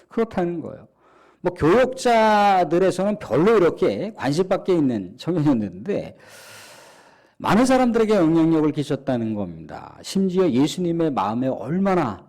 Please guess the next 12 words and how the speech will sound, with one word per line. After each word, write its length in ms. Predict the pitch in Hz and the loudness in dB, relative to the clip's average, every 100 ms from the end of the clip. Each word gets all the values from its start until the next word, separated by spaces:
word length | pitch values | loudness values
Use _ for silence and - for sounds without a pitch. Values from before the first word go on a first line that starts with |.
| _ | _
아, 380 | - - - - | -20 -20 -20 -14
그 140 | - 135 | -4 -2
청년이 800 | 147 127 127 107 90 104 127 - _ _ _ _ - - | 0 -2 -2 -6 -10 -16 -16 -20 _ _ _ _ -20 -8
오롯이 360 | 120 147 165 165 | 0 2 2 0
새겨졌으면 1300 | 160 196 190 160 - 131 135 131 87 107 123 98 92 _ _ _ _ | 2 2 2 2 2 0 0 -2 -6 -10 -12 -14 -18 _ _ _ _
그 140 | - 175 | -4 -2
청년이 920 | 185 196 196 214 226 101 202 294 _ _ _ _ - | 0 2 4 4 2 0 -2 -4 _ _ _ _ -8
수많은 560 | - 254 269 254 247 | 0 2 4 4 4
사람들이 1500 | 214 214 220 208 202 196 196 185 180 147 156 330 95 147 269 - | 4 4 4 4 2 2 2 0 -2 0 2 4 2 2 -2 -4
목회하는 520 | - 143 - 220 214 170 | -4 -2 0 0 2 0
목회 240 | 147 190 | 0 2
현장에서도 920 | 208 226 226 220 - 160 202 294 - | 2 4 2 2 0 0 2 0 -4